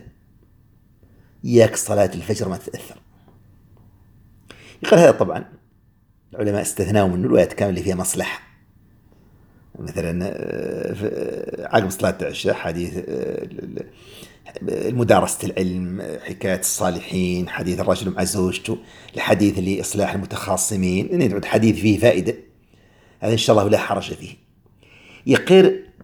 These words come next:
الحديث نفسه يبين لنا خطورة السهر، إنه مولي قضية صلاة الصبح يلا تعود في بالي. لين عود أنا عارف إني السهر يأثر علي، وإني لين أتخطى منوي،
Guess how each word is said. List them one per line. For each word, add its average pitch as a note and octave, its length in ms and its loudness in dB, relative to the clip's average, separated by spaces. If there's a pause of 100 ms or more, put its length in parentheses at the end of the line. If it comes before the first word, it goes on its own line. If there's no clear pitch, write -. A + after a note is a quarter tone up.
الحديث D#3 400 -2
نفسه D#3 280 0
يبين B2 340 6
لنا D3 120 4
خطورة A2+ 500 -4
السهر، - 420 -8 (520)
إنه G#2+ 160 -2
مولي B2 560 2 (1500)
قضية A#2 320 2
صلاة C3+ 320 4
الصبح - 340 -2
يلا A2 140 2
تعود F2+ 180 -8
في F2 100 -16
بالي. - 220 -8 (1900)
لين E3 200 6
عود C3 200 6
أنا A2 160 6
عارف G2 300 0
إني E2 200 -4 (680)
السهر A#2 440 0
يأثر - 420 -4
علي، E2 260 -6 (1600)
وإني A#2+ 340 8
لين B2 80 6
أتخطى A2+ 460 2
منوي، F#2+ 340 0